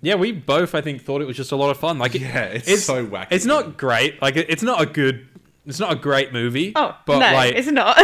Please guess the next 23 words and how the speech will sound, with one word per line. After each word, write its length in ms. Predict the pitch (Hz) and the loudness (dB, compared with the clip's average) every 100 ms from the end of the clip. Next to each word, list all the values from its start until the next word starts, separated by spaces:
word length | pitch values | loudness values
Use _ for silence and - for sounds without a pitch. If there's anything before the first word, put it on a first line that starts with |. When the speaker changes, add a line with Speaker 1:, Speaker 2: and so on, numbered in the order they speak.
| 349 | 6
Speaker 3:
<laughs> 60 | - | 2
Speaker 1:
it's 180 | 170 - | -2 -2
so 360 | - 208 185 | -2 2 2
fun. 520 | 135 147 117 104 104 - | 2 0 -2 -2 -8 -14
Speaker 2:
Yeah, 160 | 95 92 | -12 -6
Speaker 1:
Like, 140 | 135 | -4
Speaker 2:
it's 140 | 139 | -4
Speaker 1:
it's 80 | - | -2
so 160 | 156 135 | 0 0
Speaker 2:
fun. 320 | - 123 123 | -2 -6 -8
Speaker 1:
fun. 80 | 120 - - | -12 -20 -10
Yeah. 240 | 127 123 113 | -4 -2 -2
Speaker 3:
It, 140 | 359 349 | -2 -4
it, 140 | - 269 | -2 0
I 100 | 294 | 0
think 200 | 302 285 | 0 -4
it, 120 | - - - - | -4 -10 -20 -8
the 140 | 262 269 | -4 -4
T 240 | - 339 | -4 -4
V 140 | 349 | -4
movie 340 | 302 277 233 202 | -4 -4 -4 -4
does 220 | 190 | -4
a 80 | 190 | -6